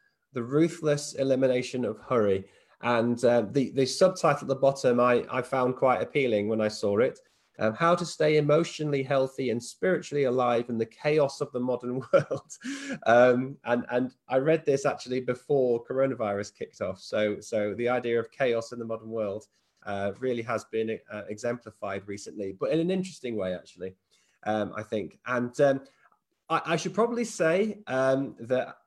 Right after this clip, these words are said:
I don't actually think it's brilliantly written. <laughs> Um,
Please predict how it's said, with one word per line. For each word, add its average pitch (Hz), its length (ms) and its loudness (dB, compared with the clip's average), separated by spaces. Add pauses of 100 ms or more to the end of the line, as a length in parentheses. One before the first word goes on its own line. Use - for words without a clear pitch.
I 127 80 -2
don't 175 240 2
actually 156 300 -6
think 156 480 -4 (280)
it's 117 200 -2
brilliantly 135 560 0
written. 139 540 -4
<laughs> - 60 -20 (100)
Um, 175 500 2